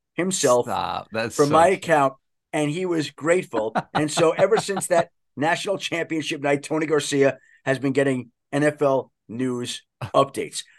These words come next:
Speaker 1: That's one of the fun things about this past week. The other one that I want to share with you that I
Speaker 2: Yeah.
Speaker 1: thought was worth pointing out is when we are in these news cycles like this, where you know things are happening,
Speaker 2: Mm-hmm.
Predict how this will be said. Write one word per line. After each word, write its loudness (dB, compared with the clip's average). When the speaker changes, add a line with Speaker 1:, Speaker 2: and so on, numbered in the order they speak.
Speaker 1:
That's 2
one 4
of 6
the 4
fun 4
things 0
about -2
this -4
past -2
week. 2
The -10
other 4
one 8
that 2
I 6
want 6
to 0
share 0
with -2
you -4
that 8
I 10
Speaker 2:
Yeah. 6
Speaker 1:
thought 6
was 0
worth 2
pointing -2
out -2
is -4
when 2
we 4
are 2
in 6
these -4
news -2
cycles -2
like -6
this, -8
where 0
you -6
know 4
things -4
are -4
happening, -4
Speaker 2:
Mm-hmm. 4